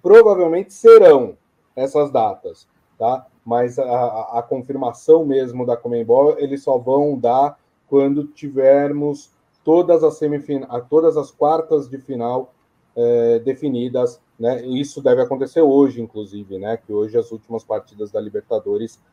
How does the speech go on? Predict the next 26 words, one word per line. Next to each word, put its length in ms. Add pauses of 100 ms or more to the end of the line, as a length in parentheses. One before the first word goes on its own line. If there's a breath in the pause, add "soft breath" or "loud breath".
(240)
acontecem 720
aí 60
das 180
oitavas, 640 (360)
é, 420
de 120
final. 480 (440 loud breath)
Queria 180
falar 220
também 280
sobre 240
o 40
Flamengo, 800
né? 180
Que 140
foi 240
outro 280
que 100
atropelou 840
o 60
seu 220
adversário. 760
O 100
Flamengo 500
venceu 600
ontem 640